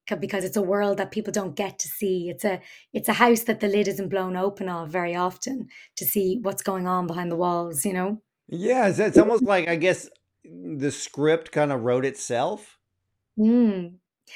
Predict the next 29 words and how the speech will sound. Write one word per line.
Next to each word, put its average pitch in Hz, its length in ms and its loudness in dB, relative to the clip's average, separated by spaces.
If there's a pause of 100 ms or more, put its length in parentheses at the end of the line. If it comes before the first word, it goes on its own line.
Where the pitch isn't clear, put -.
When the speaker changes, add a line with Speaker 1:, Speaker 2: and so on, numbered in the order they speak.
(500)
Speaker 1:
Yeah, 403 460 6
it, - 120 2
it 330 200 8
actually 370 480 4
did 247 420 4
in 214 120 -2
a 214 60 0
way. 202 320 -2
Like, 202 240 -4
I 233 80 2
mean, 233 380 2 (340)
I, 240 200 4
I 233 160 2
put 277 180 4
it 294 120 2
through 220 200 -2
about 196 220 -2
eleven 196 340 -4
or 196 80 -10
twelve 185 420 -6
drafts. 190 580 -4
So 202 300 -2 (320)
the 226 80 -4
first 294 380 4
draft 208 400 -2
or 214 80 -4
the 190 100 -8
structure 226 480 -2
definitely 190 680 -6